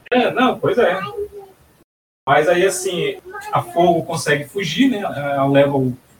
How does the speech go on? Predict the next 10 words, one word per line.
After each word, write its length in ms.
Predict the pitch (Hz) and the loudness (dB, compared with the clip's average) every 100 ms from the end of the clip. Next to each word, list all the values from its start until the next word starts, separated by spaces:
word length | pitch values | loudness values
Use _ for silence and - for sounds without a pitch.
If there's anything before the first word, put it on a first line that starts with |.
| _ 135 | _ -6
Besouro 420 | 147 123 139 139 | -2 2 4 4
e 40 | |
o 20 | |
Gladiador. 640 | 131 139 143 147 143 226 - _ _ _ _ _ _ | 4 4 4 0 -2 -4 -6 _ _ _ _ _ _
E 120 | 160 | -2
eles 180 | 180 - | -2 -2
conseguem 680 | 208 208 185 185 202 214 190 | -4 2 4 4 0 -4 -4
invadir 420 | 175 196 190 190 | 0 0 2 4
a 40 | |
arena. 440 | 190 170 196 220 | 4 2 0 -2